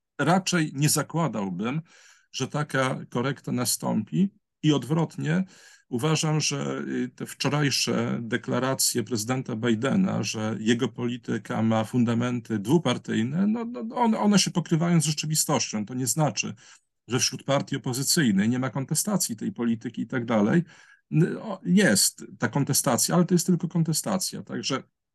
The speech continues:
natomiast problem polega na tym, że jeżeli my, i znowu wracam do tego, co na Ukrainie, no, że naprawdę trudno zrozumieć, e, dlate-, dlaczego my, wiedząc o tych nastrojach, no, nie chcemy budować silniejszych, e, więzi, e,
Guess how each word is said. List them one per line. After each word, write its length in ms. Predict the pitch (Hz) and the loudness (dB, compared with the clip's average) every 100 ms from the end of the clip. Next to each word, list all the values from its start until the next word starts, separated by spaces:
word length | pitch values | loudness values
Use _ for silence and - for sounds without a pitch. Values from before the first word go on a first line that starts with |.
| - | 0
natomiast 760 | 120 127 190 196 90 - - _ _ _ _ _ _ _ _ _ 123 110 | 0 4 4 6 4 0 -4 _ _ _ _ _ _ _ _ _ -6 -2
problem 320 | 131 147 165 | 0 0 -2
polega 300 | 156 151 143 | -2 -2 -2
na 180 | 135 101 | 0 -2
tym, 160 | - 127 | -2 -6
że 120 | 135 | -4
jeżeli 340 | 120 135 127 | -4 -2 -2
my, 200 | 139 147 - - - _ | 2 0 -2 -14 -20 _
i 60 | 147 | -2
znowu 280 | - 302 | 2 2
wracam 320 | 170 151 - 147 | 4 4 2 2
do 80 | |
tego, 160 | 139 160 | 0 -2
co 140 | 156 | -2
na 120 | 160 170 | -2 -2
Ukrainie, 540 | 160 208 135 98 101 | -2 0 2 2 0
no, 140 | 120 | -4
że 100 | 120 | -6
naprawdę 340 | 143 131 202 180 | -10 -6 -4 -2
trudno 320 | 170 180 180 | 0 2 2
zrozumieć, 720 | 151 147 117 98 120 151 - _ _ _ _ _ | 2 -2 0 0 0 -6 -12 _ _ _ _ _
e, 360 | 131 127 - 127 | 0 0 0 -2
dlate-, 380 | 123 143 156 | -2 -2 -2
dlaczego 500 | 135 135 - 156 170 | -2 -4 -2 -2 2
my, 520 | 165 151 151 143 135 113 | 2 2 2 0 -2 -4
wiedząc 460 | 101 160 156 120 | 0 0 2 -2
o 80 | 127 | -4
tych 140 | - 113 | -8 -6
nastrojach, 760 | 131 - - 117 98 110 127 | -4 -4 -4 -4 -2 -2 -4
no, 140 | 139 139 | -10 -8
nie 120 | 143 | -2
chcemy 300 | - 135 143 | 0 0 0
budować 500 | 139 131 123 147 - | 0 0 0 0 0
silniejszych, 800 | - 143 139 110 - 131 135 147 | 0 2 2 2 0 -2 -4 -4
e, 360 | 139 139 127 | -4 -2 -2
więzi, 520 | 117 123 113 101 107 120 | 0 2 2 2 -2 -4
e, 560 | 151 _ _ _ - | -6 _ _ _ -2